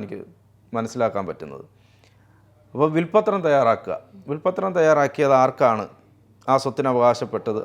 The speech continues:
ആർക്കാണ് എന്നുള്ളത് വിൽപ്പത്രം തയ്യാറാക്കി ചെയ്യാൻ പറ്റും. അല്ലെങ്കിലുള്ള പ്രശ്നം അതിനു വേണ്ടിയിട്ട് വഴക്കുണ്ടാവും. അപ്പൊ നമുക്ക് ഒരു സ്വത്തുണ്ട്, ഞാൻ കുറച്ച്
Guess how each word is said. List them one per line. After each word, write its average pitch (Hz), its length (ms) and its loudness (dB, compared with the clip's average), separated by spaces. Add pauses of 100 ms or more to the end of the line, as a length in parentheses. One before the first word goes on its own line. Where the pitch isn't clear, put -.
(100)
ആർക്കാണ് 107 380 -2 (100)
എന്നുള്ളത് 113 380 -4
വിൽപ്പത്രം 160 480 -4
തയ്യാറാക്കി 127 480 0 (500)
ചെയ്യാൻ 117 240 0
പറ്റും. 104 240 -4
അല്ലെങ്കിലുള്ള 185 480 2
പ്രശ്നം 156 300 -6 (280)
അതിനു 151 220 0
വേണ്ടിയിട്ട് 143 320 -4 (220)
വഴക്കുണ്ടാവും. 107 520 -4 (300)
അപ്പൊ 135 200 -2
നമുക്ക് 170 380 -2
ഒരു 196 160 0
സ്വത്തുണ്ട്, 170 340 0 (100)
ഞാൻ 151 180 0
കുറച്ച് 160 240 -4